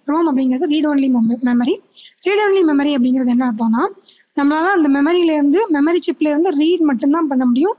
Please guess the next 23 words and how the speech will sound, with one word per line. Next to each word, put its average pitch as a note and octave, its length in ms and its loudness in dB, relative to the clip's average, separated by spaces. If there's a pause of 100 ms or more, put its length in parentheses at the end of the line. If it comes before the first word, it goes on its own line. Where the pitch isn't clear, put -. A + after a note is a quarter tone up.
Again, C#4 380 0
we C4 120 0 (120)
can't C#4+ 260 -2
write C4 300 -2
it C4+ 200 -6
again. A3 180 -4 (460)
திரும்ப G4+ 180 0
நம்மளால D4+ 320 0
அதுல C4 120 -2
போய் C#4+ 220 -2
write B3+ 220 -4
பண்ண C4 160 -2
முடியாது. A#3 360 0 (420)
So - 160 -10
இது D#4+ 200 2
எந்த D4+ 220 2
மாதிரி G4+ 200 0
சிட்யுவேஷன்ல D4+ 460 0
இந்த C#4+ 160 2
memories C#4 500 0
use C4+ 180 -2
பண்ணுவாங்கன்னு C4 460 -4
பாத்தீங்கன்னா, A#3 420 -2